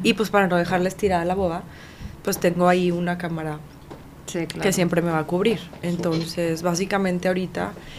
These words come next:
Speaker 1: y eso, por ejemplo, antes, pues ahorita refleja un gasto que antes no lo tenía. Entonces, todo ese dinero lo tenía administrado diferente, em, y ahora, pues, me implica, eh, delegar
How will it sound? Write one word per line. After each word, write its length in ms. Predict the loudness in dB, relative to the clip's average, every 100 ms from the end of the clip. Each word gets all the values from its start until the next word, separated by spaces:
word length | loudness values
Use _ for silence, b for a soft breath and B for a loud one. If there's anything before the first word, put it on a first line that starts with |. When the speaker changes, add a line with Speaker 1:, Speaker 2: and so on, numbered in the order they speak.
| B 2
Speaker 1:
y 140 | 6
eso, 200 | 8 6 2
por 80 |
ejemplo, 420 | 2 0 2 2 2
antes, 560 | 2 -2 -4 -6 -10 -16 -20 -8
pues 180 | -4 -2
ahorita 420 | -2 -2 2 2
refleja 420 | 2 0 -2 0
un 120 | 0
gasto 320 | 0 -2 -4 -4
que 100 | -2
antes 300 | -2 -4 -4
no 160 | -4
lo 140 | -4 -4
tenía. 420 | -4 -2 -2 -2
Entonces, 280 | -4 -8 -6
todo 220 | -2 -2
ese 120 | 0
dinero 500 | 0 0 2 2 2 B B B B
lo 120 | -2 0
tenía 240 | 0 2
administrado 760 | 2 2 0 2 4 6 6
diferente, 800 | 4 6 8 8 8 6 4 4 B B B B B -2
em, 480 | 4 4 4 -2 -6 -8 -14 -16 -16 -14 -10 -10 -10 -12 0
y 120 | 8
ahora, 340 | 10 10 8 4
pues, 260 | 2 0 -4 2
me 240 | 4 4 4
implica, 920 | 2 2 2 4 4 4 0 -2 -4 -10 -18 -10
eh, 220 | -8 -6 0
delegar 720 | 4 4 4 4 2 2